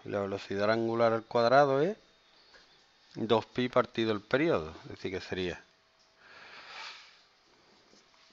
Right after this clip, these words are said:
cuatro pi cuadrado por T cuadrado. Muy bien. Entonces el radio sería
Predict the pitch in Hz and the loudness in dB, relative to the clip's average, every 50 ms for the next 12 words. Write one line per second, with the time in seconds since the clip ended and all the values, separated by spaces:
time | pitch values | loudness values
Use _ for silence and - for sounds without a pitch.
0 | _ _ _ _ _ - _ - - - - - 107 107 101 - - 107 - - | _ _ _ _ _ -20 _ -20 -20 -20 -2 4 6 6 6 6 0 -4 -4 -4
1 | - 107 - - 107 107 120 139 147 151 151 165 196 208 - - - _ _ _ | -8 -8 0 2 4 6 8 10 10 10 8 6 0 -6 -8 -20 -20 _ _ _
2 | - - - _ _ - 107 - - - 98 92 - 95 92 80 - - - - | -20 -20 -20 _ _ -4 -4 -4 -2 -2 -4 0 0 0 0 0 0 -4 -8 -8
3 | - - - _ _ - _ _ - _ _ _ _ _ _ - - _ _ _ | -12 -20 -20 _ _ -20 _ _ -20 _ _ _ _ _ _ -20 -20 _ _ _
4 | _ _ _ _ _ _ _ - - _ _ _ _ _ _ _ _ _ - _ | _ _ _ _ _ _ _ -20 -20 _ _ _ _ _ _ _ _ _ -20 _
5 | - _ _ _ - - - - 117 117 98 82 67 69 - - - _ _ _ | -20 _ _ _ -20 -18 -2 2 2 2 2 2 -6 -10 -12 -16 -20 _ _ _
6 | - _ _ _ _ _ _ _ - - - - - - - - - - - - | -20 _ _ _ _ _ _ _ -20 -20 -20 -20 -20 -20 -20 -20 -20 -20 -20 -20
7 | _ _ _ - - 117 110 - 123 113 104 107 113 113 110 110 107 - - 107 | _ _ _ -2 -2 -2 2 4 2 2 4 4 4 4 4 2 -2 -2 -4 -4
8 | 90 82 76 65 - | -4 -4 -6 -8 -12